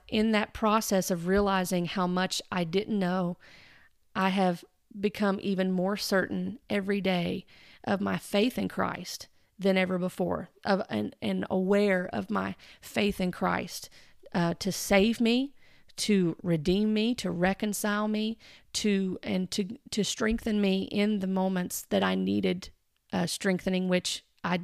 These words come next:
can't tell you of any time that I didn't <laughs> need to be strengthened by the Lord, because in my own strength, I can't do anything. But resting in Him, trusting in Him, being ever more certain every day of my, um,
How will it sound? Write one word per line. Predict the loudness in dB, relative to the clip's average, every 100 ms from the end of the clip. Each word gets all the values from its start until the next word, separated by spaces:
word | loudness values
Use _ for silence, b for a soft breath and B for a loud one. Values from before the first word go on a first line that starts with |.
| -6 -20 -16
can't | -2 -2 0
tell | 2 4
you | 4
of | 2
any | 2
time | 0 0 0
that | 0
I |
didn't | 0 0 2 4
<laughs> |
need |
to | 4
be | 4
strengthened | 0 -2 -2 -2 0
by | 0
the | 2
Lord, | 2 2
because | 0 -2 0 0
in | 0
my | -2 0
own | 0 0
strength, | -2 -4 0
I | -2
can't | -2 -4 0
do | 2
anything. | 2 0 -4 -14 -16 _ 0
But | 2 4
resting | 4 4 0 0
in | 0
Him, | 2 2 2 -2 _ -16
trusting | -4 0 0 0 -2
in | 0
Him, | 2 2 2 -2 B B B B
being | 2 4 2 0
ever | 0 2
more | 2 0
certain | 0 0 0 -2
every | -2 0 2
day | 4 4 2 -2 B B B 2
of | 4 4 0
my, | -2 0 0 -2 -2
um, | -2 -2 -4